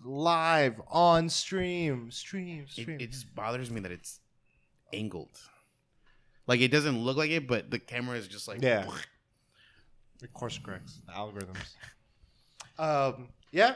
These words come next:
Speaker 1: we're, we're the Weekly D L C. We're a podcast. Uh, we've been a podcast for the past two hundred eighty-one episodes. This is two episode. This is episode two eighty-two.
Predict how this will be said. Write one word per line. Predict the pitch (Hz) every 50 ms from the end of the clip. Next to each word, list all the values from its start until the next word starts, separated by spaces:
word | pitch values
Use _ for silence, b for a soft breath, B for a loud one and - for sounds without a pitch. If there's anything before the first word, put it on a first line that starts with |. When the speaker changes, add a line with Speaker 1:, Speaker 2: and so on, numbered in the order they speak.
| - -
Speaker 1:
we're, | 160 156 151 147 147
we're | 147 139 156
the | 147 147
Weekly | 139 139 139 - 151 135
D | 139
L | 135
C. | 127 - - 160
We're | 160 151
a |
podcast. | 131 - 139 131 131 131 - 143 135 139 143 - - -
Uh, | 123 123 123 120
we've | 123 120 120 117
been | 131 131
a | 139
podcast | 135 143 143 143 139 - 151 143 135 -
for | -
the | 127 120
past | - 131 123 123 - -
two | - - 165 147
hundred | 151 143 139 127 123
eighty-one | 117 139 147 139 143 127 120 123 127 139 143
episodes. | 151 143 135 139 135 - - 135 131 131 135
This | 139 131
is | 127 -
two | - 156 143 139
episode. | 131 139 - 131 - - 139 131 123 b b b b b b b b -
This | 180
is | 175 196
episode | 196 160 147 156 175 151 -
two | - - 190
eighty-two. | 170 139 120 - - - - 202 240 247 107